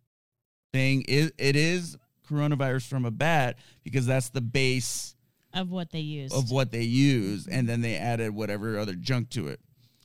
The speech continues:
Speaker 2: Oh, yeah, for sure.
Speaker 1: And she's gonna, she, she was like, "I'm gonna have my findings." Working with the C D C, I'm working with all these
Speaker 2: Yeah.
Speaker 1: foundations, and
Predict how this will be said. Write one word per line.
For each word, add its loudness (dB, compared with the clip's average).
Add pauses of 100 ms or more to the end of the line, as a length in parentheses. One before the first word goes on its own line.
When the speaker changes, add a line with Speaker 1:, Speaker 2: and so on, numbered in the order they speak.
(200)
Speaker 2:
Oh, -6
yeah, -10 (200)
for -2
sure. -4
Speaker 1:
And 2
she's 2
gonna, 2 (140)
she, 2
she 0
was 2
like, -2
"I'm 0
gonna -2
have 0
my 0
findings." 0 (400)
Working -6
with -4
the -6
C -4
D -2
C, 2
I'm 0
working -4
with -6
all 0
these -4
Speaker 2:
Yeah. -4
Speaker 1:
foundations, 4 (100)
and -4